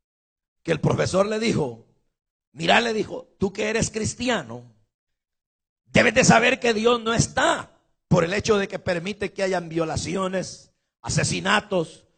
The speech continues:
robos, destrucción". Entonces, pero como el que le estaba diciendo eso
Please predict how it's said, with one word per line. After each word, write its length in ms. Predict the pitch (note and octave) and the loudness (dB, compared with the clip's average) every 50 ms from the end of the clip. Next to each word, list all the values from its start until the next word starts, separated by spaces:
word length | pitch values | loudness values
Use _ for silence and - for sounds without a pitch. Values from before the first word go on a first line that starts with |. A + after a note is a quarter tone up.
| _ _ _ - | _ _ _ -12
robos, 840 | - B2+ D3 D#3+ G3+ G#3 A3 G#3+ G#3+ G#3 - G2+ F#2+ - - - - _ _ _ | -8 -4 -2 2 4 6 6 6 6 4 4 2 0 0 -4 -12 -18 _ _ _
destrucción". 880 | - E3 D3 - - F#3+ D#3+ - - - G#3 A3+ A3 E3 B2 F#2+ E2+ _ _ _ _ _ _ _ _ - | -4 -4 -4 -4 -4 -6 -4 -4 -4 -2 0 -2 -2 -2 -6 -12 -18 _ _ _ _ _ _ _ _ -12
Entonces, 260 | A#2 - F#3+ D#3 - | -4 -2 0 0 2
pero 200 | E3+ E3 D#3 D3+ | 2 2 0 0
como 360 | - D#3+ D#3 C#3+ C3 B2+ - | -2 -4 -4 -4 -6 -8 -8
el 140 | - C#3+ C3+ | -10 -12 -10
que 120 | - C3 A#2+ | -10 -10 -8
le 60 | A2 | -8
estaba 320 | A2 - C#3+ E3 F3+ G3 | -4 -4 -2 -2 -2 -4
diciendo 560 | F#3 G#3+ G#3 - A3 A#3 B3 B3 C4 C#4 C#4 | -6 -6 -6 -4 -4 -4 -4 -2 2 4 4
eso 340 | A#3+ A3 - - A#3+ A#3+ - | 4 4 2 -2 -6 -8 -10